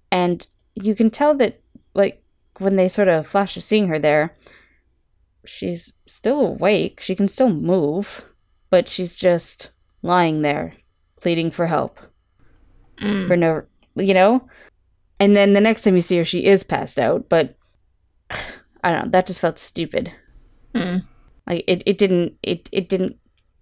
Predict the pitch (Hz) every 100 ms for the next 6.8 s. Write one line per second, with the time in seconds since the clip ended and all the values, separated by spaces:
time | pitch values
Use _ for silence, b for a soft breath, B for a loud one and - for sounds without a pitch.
0 | - - - 175 165 117 - - - _
1 | b b - 170 175 170 160 151 - 165
2 | - - 156 - - - - - b b
3 | b b b - 185 185 180 175 - -
4 | - _ - 220 214 185 160 151 160 -
5 | b b b - 165 - 180 175 160 160
6 | 170 151 175 160 170 156 156 156